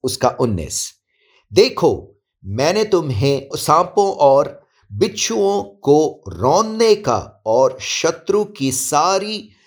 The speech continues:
सामर्थ्य पर अधिकार दिया है और किसी वस्तु से तुम्हें कुछ हानि ना होगी।"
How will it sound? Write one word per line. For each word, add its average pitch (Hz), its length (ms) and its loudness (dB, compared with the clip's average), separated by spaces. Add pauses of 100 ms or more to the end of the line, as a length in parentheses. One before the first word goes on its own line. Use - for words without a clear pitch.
(160)
सामर्थ्य 247 840 0
पर - 460 -6 (320)
अधिकार 123 500 2
दिया 104 240 -4
है - 320 -10 (220)
और 120 520 0 (120)
किसी 277 440 0
वस्तु 214 540 0
से 147 260 -2
तुम्हें 131 600 -2 (400)
कुछ - 380 0 (220)
हानि 165 460 -4
ना 160 140 -2
होगी।" 143 760 -6